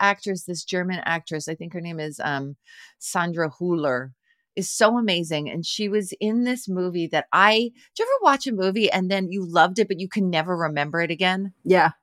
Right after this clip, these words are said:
Speaker 1: There's this movie she's in called, um, Toni Erdmann. And it is the weirdest, wackiest, funniest German movie about a daughter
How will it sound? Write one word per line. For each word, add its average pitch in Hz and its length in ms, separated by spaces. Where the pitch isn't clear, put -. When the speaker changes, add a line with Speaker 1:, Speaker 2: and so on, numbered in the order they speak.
Speaker 1:
There's 269 280
this 311 180
movie 226 300
she's 190 280
in 165 240
called, 151 600
um, 143 320
Toni 220 560
Erdmann. 190 600
And 190 240
it 214 160
is 262 340
the 220 240
weirdest, 220 1000
wackiest, 185 880
funniest 202 540
German 185 400
movie 208 500
about 175 380
a 175 100
daughter 175 680